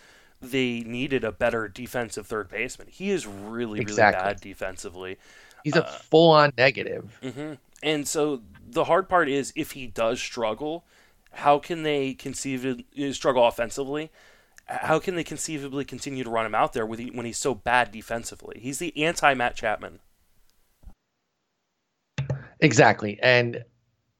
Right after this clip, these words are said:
Speaker 2: you can't, you can't have that. And, uh, you know, you look at the two, Chapman, we'll talk, we'll talk about him in the next grouping 'cause of where his A D P is.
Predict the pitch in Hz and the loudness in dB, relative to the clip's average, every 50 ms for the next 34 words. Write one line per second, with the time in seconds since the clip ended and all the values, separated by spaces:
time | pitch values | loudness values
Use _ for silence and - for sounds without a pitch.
0 | _ _ _ _ 180 160 - - - 156 139 120 - - 156 147 - - 151 139 | _ _ _ _ -6 -6 -2 4 6 6 6 6 4 0 -2 -2 2 4 4 4
1 | 113 104 104 110 107 101 98 107 101 98 107 - 113 113 113 110 113 113 120 117 | 4 4 4 4 4 4 4 4 2 2 2 2 2 2 2 2 2 4 4 6
2 | 113 113 120 135 135 123 117 120 127 139 147 - 147 127 - 120 - - 139 135 | 6 4 4 2 4 6 6 8 8 8 8 8 8 6 4 2 4 6 8 10
3 | 127 120 113 107 - - - 135 135 131 120 117 113 110 107 104 - - - - | 10 10 8 6 4 6 6 8 8 8 6 4 0 0 0 -4 -8 -14 -18 -18
4 | - - - 117 113 131 120 120 120 - 135 135 - 131 120 117 113 107 107 110 | -10 0 2 6 8 8 8 6 4 -2 -6 0 2 4 6 6 6 6 6 6
5 | 123 127 123 117 110 110 113 120 120 - - - 127 117 113 - 113 107 107 107 | 4 4 4 4 6 6 6 4 4 2 0 4 4 4 4 4 4 4 4 2
6 | 104 - - - - - - 117 110 113 104 110 110 104 107 101 117 117 113 104 | -2 -6 -12 -18 -18 -6 -4 -2 -2 2 6 6 8 8 8 8 8 8 8 8
7 | 104 98 - 113 131 139 131 120 110 104 - | 4 2 4 4 6 8 10 10 8 8 6